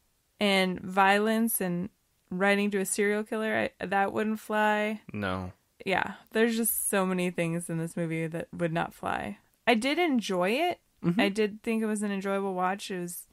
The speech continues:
Speaker 1: a nostalgic watch 'cause I
Speaker 2: Yeah.
Speaker 1: hadn't seen it in such a long time. But yeah, I just don't think it held up because it was too over the top. It was too cheesy, and it seemed way too dated overall. It was almost a little distracting.
Speaker 2: Yeah,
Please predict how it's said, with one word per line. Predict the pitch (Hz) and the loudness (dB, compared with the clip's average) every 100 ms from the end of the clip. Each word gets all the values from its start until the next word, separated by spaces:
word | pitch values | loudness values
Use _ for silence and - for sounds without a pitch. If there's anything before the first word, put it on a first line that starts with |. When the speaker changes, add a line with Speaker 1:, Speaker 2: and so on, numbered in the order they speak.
| _ _ _ | _ _ _
Speaker 1:
a | 196 | -2
nostalgic | 190 - - 180 190 220 - | -2 -2 -2 -2 -2 -6 -6
watch | 233 233 - - | -4 -4 -8 -6
'cause | - | -2
I | |
Speaker 2:
Yeah. | 202 | 0
Speaker 1:
hadn't | 190 185 | -2 -4
seen | 208 196 | -4 -4
it | 202 | -4
in | 240 | -6
such | 240 262 | -8 -8
a | 277 | -4
long | 277 285 | -4 -4
time. | 311 320 330 - - - _ _ _ _ | -6 -6 -8 -14 -20 -20 _ _ _ _
But | - 226 | 6 8
yeah, | 226 196 | 8 8
I | 196 | 6
just | 214 254 | 2 0
don't | 302 | 0
think | 302 311 | 0 0
it | 277 | 0
held | 233 - 240 226 | -2 -2 0 2
up | 220 | -2
because | 226 226 202 | -2 -4 -2
it | 185 | -2
was | 208 | -4
too | - - 233 | -6 -4 0
over | 226 220 | 2 0
the | 196 | -4
top. | 196 208 180 180 | -4 0 0 0
It | - | -4
was | 185 - | -6 -6
too | - 226 214 | -8 -4 -4
cheesy, | 214 - 185 180 185 | -4 -4 -4 -2 -2
and | 175 175 | -2 -4
it | - | -6
seemed | - 220 208 | -4 -4 -4
way | - 180 180 | -6 -4 -4
too | 175 180 | -6 -8
dated | 170 160 160 160 160 - _ | -8 -8 -6 -6 -8 -14 _
overall. | 185 175 165 165 160 165 170 _ _ _ _ | -2 0 0 0 0 -2 -6 _ _ _ _
It | 185 | -2
was | 175 170 | 2 2
almost | 175 175 170 | 0 -2 -4
a | |
little | 175 170 165 | -6 -8 -8
distracting. | - - 190 180 - - 254 - _ - | -10 -8 -8 -10 -14 -18 -18 -20 _ -6
Speaker 2:
Yeah, | 214 | -4